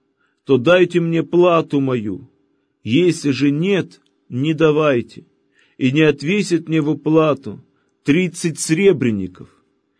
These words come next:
И сказал мне Господь: "Брось их в церковное хранилище.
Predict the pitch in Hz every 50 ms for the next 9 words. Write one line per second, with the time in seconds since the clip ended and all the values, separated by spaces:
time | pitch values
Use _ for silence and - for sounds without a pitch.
0 | _ _ _ - - 120 113 - - 151 143 123 117 165 180 190 185 180 170 165
1 | 160 156 147 131 143 139 - - - 135 123 113 98 - _ _ _ _ _ _
2 | _ _ _ _ - - 113 127 139 165 196 202 190 180 180 - - _ - 165
3 | 170 160 135 135 - - - 156 147 139 135 - - 180 190 180 151 160 165 165
4 | 151 156 160 156 160 175 185 185 170 139 120 107 - - - -